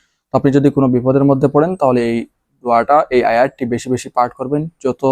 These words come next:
বড় বিপদ হোক, যে কোনো ধরনের বিপদ হোক, বালা মুসিবত হোক, ওইটা থেকে আপনি উদ্ধার হবেন, আল্লাহ তাআলা ওইটা থেকে আপনাকে উদ্ধার করবেন। আল্লাহ তাআলার উপর দৃঢ় বিশ্বাস নিয়ে যদি আপনি আমল করেন, ইনশাআল্লাহ উপকার পাবেন। আর যদি আপনার ইয়াকিনের মধ্যেই থাকে খাজা মাজা,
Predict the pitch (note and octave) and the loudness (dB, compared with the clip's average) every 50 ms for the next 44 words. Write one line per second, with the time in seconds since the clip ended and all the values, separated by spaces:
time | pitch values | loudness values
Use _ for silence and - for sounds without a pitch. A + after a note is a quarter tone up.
0 | C3 B2 B2 B2 B2+ B2+ B2 B2 - - B2+ A#2+ A2+ C#3 D3+ - - _ _ _ | -2 -2 0 0 0 0 0 -2 -4 -6 -6 -4 0 -2 -2 -2 -2 _ _ _
1 | _ _ _ _ _ _ _ _ _ - B2 C3 C3 C3 B2+ - C#3 D3 D3 C#3+ | _ _ _ _ _ _ _ _ _ -4 0 4 4 4 4 2 2 2 4 4
2 | C3 C3+ B2+ B2 A#2+ A#2+ A2+ G#2+ A2 - A#2+ A2 - C3 C3 - - B2 A#2 A#2 | 4 2 2 2 2 0 0 -2 -4 -4 -4 -4 -2 -4 -6 -4 -2 -2 0 0
3 | A#2 A#2 A2+ - - B2 A#2+ B2 A#2+ - C#3 D3 D3 - C3+ C3 B2 A#2+ A#2 A#2 | 0 -2 -4 -6 -4 -4 -2 -2 -2 -2 0 -2 0 0 0 0 0 0 -2 -2
4 | - A2+ A2+ - _ - C3 C#3 - - B2 A#2 A#2+ - A#2+ A#2 A#2 A#2 A#2 A2+ | -4 -8 -10 -10 _ -6 -6 -6 -4 -4 -6 -6 -6 -6 -6 -6 -6 -6 -8 -8
5 | A#2+ A#2 C3 C#3 D#3+ E3+ E3+ - - _ _ - B2 A#2+ A#2 A#2+ A#2 A2+ A2+ A2+ | -6 -4 -2 -2 -2 -2 -6 -10 -18 _ _ -4 -2 -2 -2 -2 -2 0 -2 -2
6 | A2 - A2 - A2 A2+ A2+ - - A2+ A2 - A#2+ B2 A2+ A2 - B2 A#2 - | -4 -6 -10 -8 -6 -6 -6 -6 -8 -10 -10 -8 -8 -8 -6 -2 -2 -2 0 0
7 | C3 B2+ C3+ C#3+ C#3 B2 B2 B2+ B2 - C#3 C#3 C3+ - - B2+ A#2+ A#2 B2 C3 | 0 0 0 2 2 2 0 0 0 0 2 0 2 2 0 -4 -4 -2 0 0
8 | C3 B2+ B2 C3 - - E3 E3 - - D3 C#3+ C3 A#2 A2+ B2 A#2 - - A#2+ | 0 0 -2 -4 -6 -4 -6 -6 -4 -2 0 0 0 0 0 -2 -2 -2 -2 -4
9 | A2+ A2 G#2+ A#2 A2+ A2 - B2+ C3+ C#3 C3+ A#2+ A2+ - A2+ A2 A2 A2+ A2 - | -6 -6 -6 -6 -8 -6 -4 -2 -2 -2 -2 -4 -6 -8 -10 -10 -8 -8 -8 -10
10 | A#2+ A2 A2+ A2+ - - A2+ - A#2+ C#3 - _ _ _ _ _ _ _ _ - | -10 -12 -12 -12 -10 -10 -12 -12 -14 -18 -20 _ _ _ _ _ _ _ _ -4
11 | B2+ A#2+ B2+ C3 C3 B2 - C3 C3 B2+ B2 D3+ D#3 D#3 D#3 D#3 D3+ D3 C#3+ D3+ | 0 2 2 4 2 2 2 0 0 0 0 0 2 2 2 2 2 2 2 2
12 | C#3+ D3 C#3 C3+ C#3 C3+ - - B2+ A#2 B2+ B2+ B2+ B2+ B2 C3 | 2 2 0 -2 -2 -4 -4 -4 -2 0 0 0 2 2 2 2